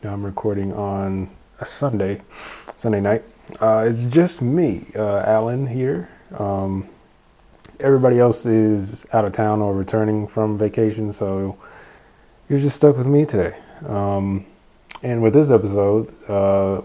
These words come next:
I think, uh, we'll just be discussing some Star Wars today, because within the last few weeks or so, I believe, um,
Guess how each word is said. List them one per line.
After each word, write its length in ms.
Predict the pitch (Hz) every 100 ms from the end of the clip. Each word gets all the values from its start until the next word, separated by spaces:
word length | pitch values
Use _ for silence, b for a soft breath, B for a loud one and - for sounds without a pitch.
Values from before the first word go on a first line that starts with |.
| 110
I 100 | 92
think, 380 | - 117 104
uh, 260 | 110 107 104
we'll 220 | 104 104
just 340 | 101 107 - 107
be 100 | 101
discussing 560 | 101 - 117 107 107
some 200 | 101 -
Star 440 | - - 117 120 107
Wars 300 | 87 87 -
today, 340 | - 57 - b b b b b b _ -
because 1120 | - - - - - 104 98 95 95 104 117 -
within 580 | - 107 - 110 107 104
the 140 | 101 95
last 800 | 98 107 117 117 110 - - -
few 460 | - - 123 110
weeks 420 | 101 98 151 - 180
or 100 | 170
so, 480 | - 190 190 196
I 60 | 196
believe, 560 | 175 170 196 185 160 -
um, 600 | 113 110 110 104 101